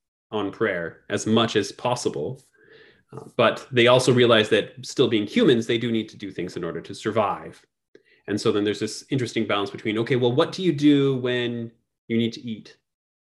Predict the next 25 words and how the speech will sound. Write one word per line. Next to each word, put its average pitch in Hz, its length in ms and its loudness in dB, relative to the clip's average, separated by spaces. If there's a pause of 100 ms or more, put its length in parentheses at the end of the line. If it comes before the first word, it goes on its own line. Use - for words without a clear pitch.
(140)
How, 120 220 0
how 131 220 0
do 143 60 -2
you, 123 160 -4
how 139 100 0
does 131 120 -2
that 123 200 -4
count 87 180 -12
as - 120 -20
prayer? 87 240 -14
And 107 100 -8
so 143 80 -2
they 139 80 2
have 120 140 -2
different 110 240 -4
solutions 98 480 -10
to - 80 -12
the 92 80 -14
problem 90 400 -8
of 87 120 -16
the - 80 -16
fact 90 220 -10
that 95 120 -10
you're 101 180 -10
eating 120 460 -2